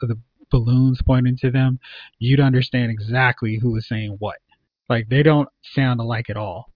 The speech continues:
Like, Earth Two Superman is very heroic. He's the, the modern day inspiration hero. And there's no doubt that he is that iconic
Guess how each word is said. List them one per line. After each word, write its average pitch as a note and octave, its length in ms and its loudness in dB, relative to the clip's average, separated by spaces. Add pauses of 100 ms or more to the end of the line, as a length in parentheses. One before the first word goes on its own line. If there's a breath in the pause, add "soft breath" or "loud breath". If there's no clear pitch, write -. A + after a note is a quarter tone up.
Like, G#2 120 -6
Earth A#2+ 220 -2
Two C#3+ 200 0
Superman B2+ 680 0
is G#2 200 -14 (480 soft breath)
very A#2+ 560 2
heroic. B2 460 0
He's A#2+ 260 -10
the, A#2 220 -10 (500 loud breath)
the A2+ 360 -6 (440)
modern E3+ 480 4
day D#3 160 4
inspiration C3 760 0
hero. A2+ 340 -4 (440)
And B2+ 180 -4
there's B2 200 -2
no D3 240 6
doubt B2+ 480 -2
that A2+ 100 -12
he A#2+ 240 -6
is A2 160 -10
that A#2 240 -10 (440)
iconic C3 680 -2